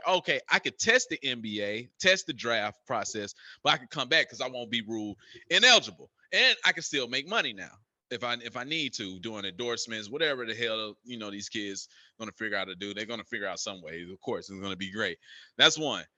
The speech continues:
from an N F L stand-, I mean, from an N B A standpoint. Two, N B A,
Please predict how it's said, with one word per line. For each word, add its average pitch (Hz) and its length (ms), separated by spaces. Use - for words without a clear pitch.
from 120 160
an 110 120
N 113 120
F 110 160
L 107 160
stand-, 95 400
I 113 60
mean, 113 200
from 113 140
an 101 100
N 113 140
B 107 100
A 101 140
standpoint. 90 560
Two, 160 360
N 147 160
B 143 180
A, 139 380